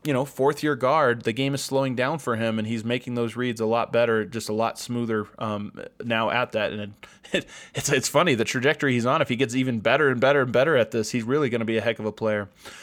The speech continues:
Um, Jokic in the pick and roll, I, this is another one that's on the list. He did a great job of playing up on Harden.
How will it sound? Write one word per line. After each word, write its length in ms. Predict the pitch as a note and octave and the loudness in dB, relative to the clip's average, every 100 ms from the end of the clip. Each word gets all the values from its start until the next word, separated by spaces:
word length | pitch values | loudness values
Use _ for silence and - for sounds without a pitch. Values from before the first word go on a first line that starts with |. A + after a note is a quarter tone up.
| - - | -20 -14
Um, 460 | - E3 F3+ E3+ D3+ - | 0 2 4 2 -4 -4
Jokic 400 | D3+ A3 A#3 B3 | 2 4 4 0
in 80 | A3 | -2
the 60 | |
pick 240 | E3 G3+ G3+ | -2 -2 -2
and 160 | E3 | 0
roll, 260 | D3+ E3+ D#3+ | 2 4 4
I, 220 | - D3 | 4 2
this 220 | C#3+ E3 | 2 0
is 100 | F3 | 0
another 240 | D3+ D3+ D#3 | 0 2 2
one 120 | C#3+ | 2
that's 160 | C3 - | 0 0
on 120 | C3+ | 0
the 80 | A#2+ | 2
list. 440 | C3 C3+ - - - | 4 2 0 -10 -6
He 120 | C#3+ | -2
did 140 | D#3 | 0
a 40 | D3+ | 0
great 320 | C3 F3 F#3 | 0 0 0
job 300 | F3 D#3+ D3+ | 2 4 4
of 200 | C3 A2+ - - - | 2 0 -14 -20 -12
playing 400 | - E3+ F3+ E3+ - | -2 2 2 0 0
up 240 | D3+ - | 0 2
on 140 | C#3+ | 0
Harden. 580 | B2+ - C3+ D3 D#3+ D#3+ | 2 4 4 4 0 -4